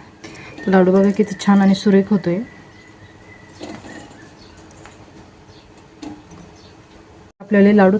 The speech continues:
तयार आहेत. तर बघा लाडू किती छान असे मस्त झालेले आहे. आता हेच प्रसाद आपण गणपतीच्या प्रसादासाठी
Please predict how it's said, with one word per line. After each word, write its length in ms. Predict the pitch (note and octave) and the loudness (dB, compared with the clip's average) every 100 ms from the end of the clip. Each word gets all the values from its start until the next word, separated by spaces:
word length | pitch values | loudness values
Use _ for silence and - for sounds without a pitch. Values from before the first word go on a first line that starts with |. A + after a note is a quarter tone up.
| G#3+ | 0
तयार 220 | F3+ F3 | 0 0
आहेत. 180 | E3+ F#3 | -2 -4
तर 80 | |
बघा 240 | F3 F3+ F3+ | -4 -4 -4
लाडू 220 | F3+ E3+ E3 | -4 -4 -6
किती 160 | F#3 F3+ G3 | -6 -4 0
छान 140 | F#3+ | 0
असे 200 | F3+ G3 | 0 -2
मस्त 360 | F#3+ F3+ - A#3+ | -2 -2 0 2
झालेले 380 | A3 F#3 E3+ | 4 4 2
आहे. 460 | E3+ E3 A#3 - - - - - - - - - | 0 -2 -6 -10 -20 -20 -20 -20 -20 -20 -20 -10
आता 180 | G3+ A3 | 0 2
हेच 420 | F#3+ F#3+ C4 - | 6 6 4 0
प्रसाद 340 | A#3 A3 A3+ | -6 -6 -4
आपण 220 | C#4 C#4 G#3+ | -4 -2 0
गणपतीच्या 560 | G3+ F#3 G3+ F#3+ G3+ | 0 -2 -6 -8 -10
प्रसादासाठी 760 | G3+ F#3+ F#3+ F3+ G3+ G#3+ F3 | -4 -4 -2 -2 -2 -2 -4